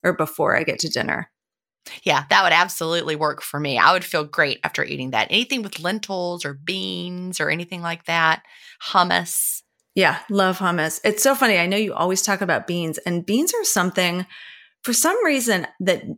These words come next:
Speaker 1: have never really appealed to me. I kn-, when I was little, my mom would make lima beans. She would make a
Speaker 2: I
Speaker 1: lot of
Speaker 2: love
Speaker 1: beans.
Speaker 2: lima beans.
Speaker 1: Oh, I hated lima beans as a kid. I hated them.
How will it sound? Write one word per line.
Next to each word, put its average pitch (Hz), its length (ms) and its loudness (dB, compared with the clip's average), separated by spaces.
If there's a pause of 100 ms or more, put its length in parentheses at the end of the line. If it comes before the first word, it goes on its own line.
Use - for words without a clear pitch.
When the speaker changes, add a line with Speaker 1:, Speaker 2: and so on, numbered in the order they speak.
(280)
Speaker 1:
have 214 180 0
never 254 480 2
really 233 260 2
appealed 180 440 -2
to - 100 -2
me. 131 120 -2
I 147 80 0
kn-, 175 140 -2
when 208 120 2
I 208 80 4
was 196 160 -2
little, 220 180 2
my 196 140 4
mom 165 240 2
would 185 140 -2
make 156 220 -4
lima 156 360 -2
beans. 170 480 0
She - 180 0
would 208 100 -2
make 190 180 0
a - 20 -4
Speaker 2:
I 175 40 2
Speaker 1:
lot 175 100 2
of 165 80 0
Speaker 2:
love 117 240 4
Speaker 1:
beans. 90 100 -2
Speaker 2:
lima 76 300 -4
beans. - 840 -10
Speaker 1:
Oh, 240 200 2
I 170 140 0
hated 208 680 0
lima 196 320 4
beans 170 340 2
as 160 120 -2
a 160 60 -4
kid. 165 280 0
I 165 40 0
hated 247 520 0
them. 156 240 -2